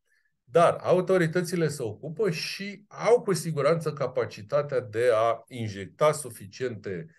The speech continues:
lichidități în sistem, astfel încât să nu se prăbușească și n-au niciun interes să se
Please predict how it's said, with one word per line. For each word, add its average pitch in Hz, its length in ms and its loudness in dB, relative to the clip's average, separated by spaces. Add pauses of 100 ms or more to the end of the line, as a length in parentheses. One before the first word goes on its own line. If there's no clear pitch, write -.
(160)
lichidități 101 800 -8
în 85 80 -10
sistem, 175 460 -10
astfel 160 360 0
încât 120 320 -8
să - 160 -10
nu 107 200 -10
se 95 360 -12 (340)
prăbușească 143 800 -4
și 143 120 -14
n-au 135 340 0
niciun 104 500 -10
interes 92 460 -10
să 90 100 -14
se 82 320 -12